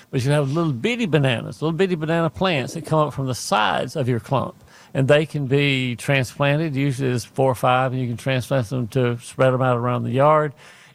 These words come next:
Even the ones that have the green stalk that survive the wintertime, they may have two or three little babies around the bottom. They can be dug out and moved around the yard, given to your neighbors if you want to.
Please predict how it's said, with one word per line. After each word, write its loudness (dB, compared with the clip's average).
Even 0
the 4
ones 2
that -2
have 2
the -4
green 0
stalk 2
that -12
survive 0
the -4
wintertime, -2
they 2
may 2
have 0
two -2
or -2
three -2
little 0
babies 0
around 0
the -2
bottom. 0
They 0
can -4
be 0
dug 0
out 0
and -4
moved 2
around 0
the -2
yard, 0
given 0
to -2
your 0
neighbors 0
if -2
you -2
want 0
to. -4